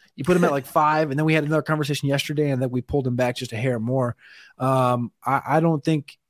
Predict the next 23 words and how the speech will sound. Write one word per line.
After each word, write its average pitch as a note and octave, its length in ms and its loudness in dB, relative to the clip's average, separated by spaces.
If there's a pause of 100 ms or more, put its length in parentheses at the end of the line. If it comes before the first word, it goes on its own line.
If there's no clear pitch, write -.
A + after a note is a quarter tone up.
(180)
uh, - 140 -10
let's - 120 -12
see D3 140 0
where C3 160 2
I A#2+ 80 2
have B2 180 2
him A#2+ 140 0
in A2 60 -2
N A2+ 120 0
F A#2 140 -4
L A2 120 0
grades. A2 360 0
I B2+ 120 4
have D#3 280 4
him D#3 260 2
right C#3 220 2
now. C3+ 720 2 (2250)
He's - 320 -6
right C#3 220 4
in B2 100 -2
that A#2+ 140 0
same B2 320 0
mixture. A2 580 -2